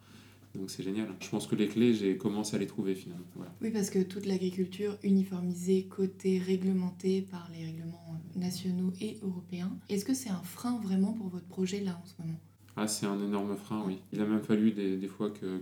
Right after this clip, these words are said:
Speaker 1: que certains journalistes viennent pour que j'apprenne des choses auprès des agriculteurs, comme quoi, par exemple, la haie est vue au niveau de l'Europe comme étant quelque chose de non produ-, productif.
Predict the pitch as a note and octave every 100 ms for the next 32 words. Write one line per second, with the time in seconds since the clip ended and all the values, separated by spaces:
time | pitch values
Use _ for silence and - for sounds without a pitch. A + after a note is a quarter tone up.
0 | - G2 - - G#2 G2 G2 A2 A2+ A2+
1 | A2+ - F#2+ A2+ A#2+ A#2 - G#2+ G2+ G2
2 | - A#2 G2+ G2 - A2 G2+ - - -
3 | - - - - A2 G2 F#2+ F#2 F2 A#2
4 | A#2+ G2+ F#2+ - A2 G#2 F2+ F#2 G#2 A2
5 | F#2+ G2+ - B2 C#3 C3+ - - G2 F#2+
6 | G#2 B2 A#2+ - - - - A2 A2+ A2+
7 | A2 G2 G2 G2+ A#2+ - G2+ F#2+ - -
8 | - - - G2 G2 F#2+ A2 A#2 A2+ -
9 | - - A2 B2 A2 G#2 A2+ A2 A2 -
10 | F#2+ - G#2 G2 G2 -